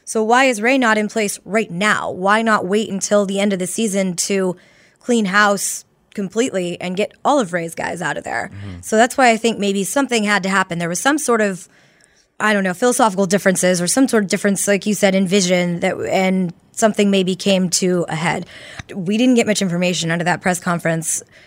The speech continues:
Speaker 1: I mean, even last night in my hotel bar, I ran into a couple scouts and they said, "What's going on in New Jersey?" I said, "I was just gonna ask you guys if you knew anything."
Speaker 2: <laughs>
Speaker 1: Uh, it, nobody seems to know what is going on and, and the thought process behind this, because the only answer we got from Josh Harris was,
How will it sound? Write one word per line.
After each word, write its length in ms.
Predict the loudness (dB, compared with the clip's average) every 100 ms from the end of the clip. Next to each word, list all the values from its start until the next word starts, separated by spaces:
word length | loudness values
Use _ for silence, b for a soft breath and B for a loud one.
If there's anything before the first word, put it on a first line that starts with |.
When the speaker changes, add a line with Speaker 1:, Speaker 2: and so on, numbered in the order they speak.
| b
Speaker 1:
I 40 |
mean, 100 | 2
even 180 | 2 2
last 280 | 2 0 2
night 180 | 2 2
in 60 |
my 80 | 0
hotel 300 | -2 -2 -2
bar, 280 | 0 0 0
I 280 | 0 -2 -4
ran 200 | -4 -4
into 160 | -2 -2
a 40 | -2
couple 220 | -4 -4
scouts 460 | -4 0 0 0
and 220 | -4 -4 -6 B B B B _
they 160 | -8 -6
said, 180 | -4 -4
"What's 160 | -4
going 200 | 0 2
on 120 | 4 2
in 60 |
New 80 | 0
Jersey?" 300 | 0 -2 0
I 40 | -2
said, 160 | -2
"I 60 | -4
was 100 | -4
just 140 | -6
gonna 120 | -2 0
ask 240 | 0 0
you 120 | 0
guys 200 | 2 2
if 140 | 2 0
you 120 | 2
knew 120 | 4 4
anything." 600 | 2 2 2 4 2 0
Speaker 2:
<laughs> 60 | -4 -2 -2
Speaker 1:
Uh, 160 | 0
it, 180 | 0 0
nobody 440 | 2 4 4 2 0
seems 380 | 0 0 0 0
to 60 |
know 420 | 4 6 6 6 2
what 420 | 2 4 4 2
is 220 | -4 -4
going 280 | -2 0 0
on 340 | 2 4 4 2
and, 160 | -2
and 200 | -2 -2
the 60 | -4
thought 280 | -2 0 2
process 400 | 0 0 -2 -4
behind 400 | -4 0 0 -2
this, 160 | -6
because 300 | -6 -6 -4
the 120 | 0 0
only 220 | 0 0
answer 280 | -2 -2 -4
we 100 | 2
got 240 | 2 2
from 180 | -2 0
Josh 240 | -2 -2
Harris 400 | 0 2 2 0
was, 460 | 0 2 2 -2